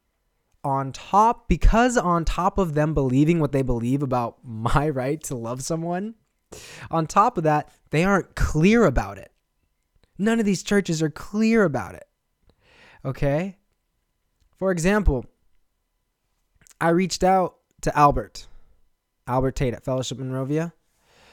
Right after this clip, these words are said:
and I asked him, like, "Hey, what are you doing for gay people? Where do you stand? Can gay people serve?"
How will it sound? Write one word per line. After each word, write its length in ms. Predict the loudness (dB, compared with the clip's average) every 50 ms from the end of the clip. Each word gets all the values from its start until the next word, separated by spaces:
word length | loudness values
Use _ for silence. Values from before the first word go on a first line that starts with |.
| _ -20 -20 -20 -20 -20 _ _ _ _ -14
and 100 | -10 -6
I 60 | -4
asked 360 | -2 -2 -2 -2 -4 -6 -6 -8
him, 100 | -8 -8
like, 200 | -8 -10 -10 -12
"Hey, 380 | -16 -18 -14 -10 -6 -6 -4
what 340 | -4 -4 -6 -4 -4 -4 -2
are 40 | -2
you 100 | -2 -2
doing 220 | -2 -2 -4 -4
for 100 | -4 -6
gay 220 | -4 -2 -2 -2 -2
people? 320 | -2 -4 -6 -6 -6 -6
Where 140 | -4 -4 -2
do 80 | -2
you 80 | -2 -2
stand? 400 | -2 -2 -2 -2 -2 -2 -4 -6
Can 140 | -10 -10 -8
gay 160 | -8 -8 -6
people 240 | -4 -4 -4 -4 -6
serve?" 520 | -6 -4 -2 -2 -2 -2 -4 -8 -14 -18